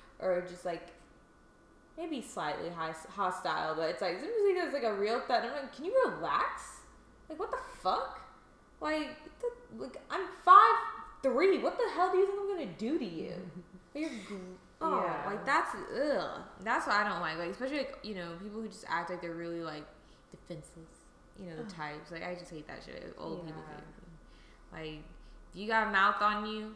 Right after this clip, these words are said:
Speaker 1: and you gonna use it, you better have some hands on you as well.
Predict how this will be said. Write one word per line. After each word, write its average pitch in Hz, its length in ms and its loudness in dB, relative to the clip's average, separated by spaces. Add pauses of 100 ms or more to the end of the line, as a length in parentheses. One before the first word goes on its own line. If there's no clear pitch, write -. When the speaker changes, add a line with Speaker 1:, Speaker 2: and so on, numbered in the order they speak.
(240)
Speaker 1:
and 175 80 -6
you 196 100 -2
gonna 170 300 -2
use 196 240 -8
it, 220 240 -4 (280)
you 170 80 -10
better 180 260 0
have 180 160 2
some 180 220 -8
hands 147 260 -8
on 131 160 -10
you 131 100 -12
as 156 200 -8
well. - 340 -8